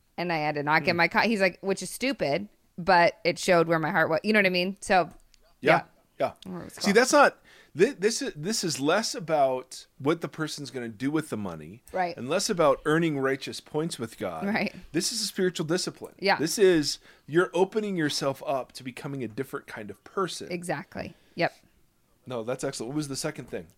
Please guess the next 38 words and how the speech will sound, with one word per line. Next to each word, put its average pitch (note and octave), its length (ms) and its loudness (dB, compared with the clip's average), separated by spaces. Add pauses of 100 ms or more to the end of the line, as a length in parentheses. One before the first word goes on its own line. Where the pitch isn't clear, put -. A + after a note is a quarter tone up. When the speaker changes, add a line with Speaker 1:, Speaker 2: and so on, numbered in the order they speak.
(140)
Speaker 1:
Oh, A3 100 2
the G3 100 -2
second G#3+ 300 0
question F3 460 -6
was, F3+ 600 2 (120)
um, E3+ 420 4
number E3+ 180 4
Speaker 2:
Oh, A3 120 12
no, A3+ 120 6
no, A3 180 6
I'm F3+ 100 6
sorry. D3 260 8
I'm D3 160 4
sorry. D3+ 220 4
I A#2+ 40 2
thought D#3+ 180 -4
you C#3+ 120 0
had C3+ 100 -4
two D3+ 120 -8
questions, B3+ 300 4
Speaker 1:
Oh, - 20 4
no. D#4+ 160 6
Speaker 2:
but E3 80 0
you B2+ 100 -2
had A3 160 -4
two A#3+ 140 -8
friends. G3+ 260 -10
Speaker 1:
Nope. G#3 240 0 (200)
That F#3 100 2
was F3+ 100 0
it. F3 180 2 (1800)
Speaker 2:
Tim, G3 260 2
you F#3 120 -2
wanna F3+ 180 2
chime E3+ 280 0
in E3+ 120 0
on E3+ 140 -2
this? G#3 260 0